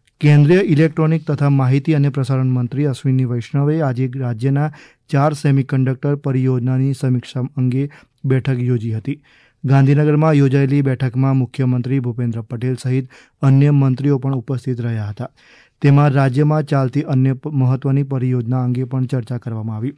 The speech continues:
તેમજ બુલેટ ટ્રેન પરિયોજના અને સેમિકન્ડક્ટર ઉત્પાદન પ્લાન્ટ સહિતના મુદ્દાઓ પર વિશેષ ધ્યાન અપાયું હતું. આ પ્રસંગે શ્રી વૈષ્ણવે સેમિકન્ડક્ટર ઉત્પાદન ઉદ્યોગને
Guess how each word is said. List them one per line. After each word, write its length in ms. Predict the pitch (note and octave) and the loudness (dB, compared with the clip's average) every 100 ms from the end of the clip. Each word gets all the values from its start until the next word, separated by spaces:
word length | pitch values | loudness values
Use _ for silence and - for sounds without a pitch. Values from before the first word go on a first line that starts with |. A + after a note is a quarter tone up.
| - - - _ - | -16 -20 -20 _ 0
તેમજ 280 | C#3 C#3+ C3+ | 4 4 2
બુલેટ 320 | C3+ C#3+ D3 | 2 2 2
ટ્રેન 240 | D3+ D3 | 0 0
પરિયોજના 540 | C3+ C#3 C3+ C#3 C3 C#3+ | -2 -2 0 0 0 0
અને 120 | C#3 | 0
સેમિકન્ડક્ટર 800 | B2+ C3 B2+ B2+ B2+ B2 - C#3 | -2 -2 -2 -2 -2 -2 -6 -4
ઉત્પાદન 580 | C3 - C#3 B2 B2+ | -6 -6 -6 -4 -4
પ્લાન્ટ 340 | B2 C3 B2+ C3 | -4 -4 -4 -4
સહિતના 440 | C3+ B2 A2+ C3 | -4 -4 -4 -2
મુદ્દાઓ 420 | C3 A#2 A2+ A#2+ | -2 -4 -6 -8
પર 260 | A2+ C3+ C#3 - - _ | -6 -6 -6 -12 -20 _
વિશેષ 360 | B2+ B2+ - D3 - | 0 0 0 -6 -4
ધ્યાન 240 | C3 B2+ D#3 | -4 -2 -4
અપાયું 360 | B2 A#2 A2+ | -6 -6 -4
હતું. 240 | A2 C#3+ - _ - _ _ - | -6 -8 -10 _ -20 _ _ 0
આ 100 | C#3 | 2
પ્રસંગે 400 | D3+ C#3 D#3 D#3+ | 2 2 2 0
શ્રી 180 | C#3 D3+ | 0 2
વૈષ્ણવે 440 | C#3+ B2 D3 D3+ | 2 0 0 0
સેમિકન્ડક્ટર 840 | C#3+ C#3 C3+ C3 B2+ B2+ - C#3 | 0 0 0 0 -2 -2 -4 -4
ઉત્પાદન 520 | C#3 A#2+ C#3 B2+ B2+ | -4 -4 -6 -2 -2
ઉદ્યોગને 560 | B2 G#2+ B2+ B2 C#3 | -2 -2 -2 0 -2